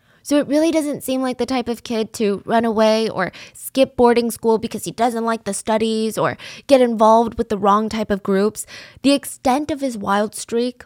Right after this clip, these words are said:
or his rebellious teenage years was watching anime. And that's not even rebellious. That's just called de-stressing. And of course, he never watched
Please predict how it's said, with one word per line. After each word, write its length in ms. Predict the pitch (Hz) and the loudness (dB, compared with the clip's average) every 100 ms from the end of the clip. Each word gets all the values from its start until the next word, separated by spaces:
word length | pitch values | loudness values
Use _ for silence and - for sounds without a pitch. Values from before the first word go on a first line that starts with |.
| _ | _
or 100 | 214 | -4
his 160 | 196 - - | -4 -6 -6
rebellious 680 | 202 202 196 185 226 214 | -4 -2 0 0 -2 -4
teenage 540 | - 196 202 196 196 185 | -8 -4 -2 -2 -2 -2
years 340 | 185 202 202 - | -2 -2 -4 -4
was 160 | 196 | -4
watching 400 | 202 233 247 220 | -4 -4 -6 -6
anime. 540 | 190 185 180 180 180 208 _ _ _ _ - | -6 -4 -4 -4 -6 -10 _ _ _ _ -6
And 140 | 220 | -2
that's 220 | 247 - | -2 -2
not 120 | 233 226 | -4 -4
even 200 | 214 196 | -2 -2
rebellious. 760 | 185 196 180 190 185 196 - - - - | -2 -2 -4 -4 -4 -6 -10 -18 -10 2
That's 280 | 254 254 | 2 2
just 220 | - 226 - | -4 -6 -2
called 280 | 214 190 | 0 0
de-stressing. 840 | 190 202 - 180 180 - 185 180 214 - _ _ - | -2 -4 -4 -6 -4 -2 0 -2 -6 -14 _ _ 0
And 100 | 233 | 2
of 80 | 233 | 2
course, 220 | 294 277 | 0 0
he 100 | 254 | 0
never 240 | 233 226 226 | 0 2 2
watched 240 | 208 | 2